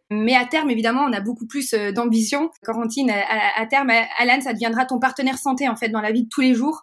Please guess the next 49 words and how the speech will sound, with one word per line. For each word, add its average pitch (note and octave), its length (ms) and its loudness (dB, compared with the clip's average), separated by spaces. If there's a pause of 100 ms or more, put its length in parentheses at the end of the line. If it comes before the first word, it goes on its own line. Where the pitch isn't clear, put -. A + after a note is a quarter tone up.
Celui C4 340 0
qui, C#4+ 120 -4
à A3+ 80 0
qui B3 160 -4
tu B3 100 -8
pourras B3 260 0
poser B3+ 300 0
toutes E4 200 0
tes D4+ 120 0
questions C4+ 340 -2
santé, B3+ 380 0
qui B3+ 140 -8
simplifiera B3 560 -2
ton A#3 160 -6
parcours B3 360 -2
de A#3+ 100 0
soins, A#3+ 340 -2 (340)
qui B3+ 120 0
te - 80 -6
remboursera C4+ 540 0
en B3 140 2
un C4 120 2
éclair, C4 460 0
qui B3+ 120 -6
te - 80 -10
rappellera B3+ 340 2
même B3+ 160 4
d'aller A#3+ 180 2
chez A#3+ 120 -2
le A3 60 -2
dentiste A#3 480 -2 (420)
et, A#3+ 260 4
euh, G3+ 140 0
potentiellement C#4 580 2
qui B3+ 120 -8
t'apportera A3 480 -2
tes B3 120 -4
médicaments A3+ 440 0
même G#3+ 180 2
en G#3 60 -2
bas A#3+ 140 4
de B3 60 -6
chez B3 140 -4
toi. F#3+ 200 -2 (180)
Donc, A3 160 -2
on B3 80 4
a B3 60 4
une B3+ 100 2
roadmap C#4 400 2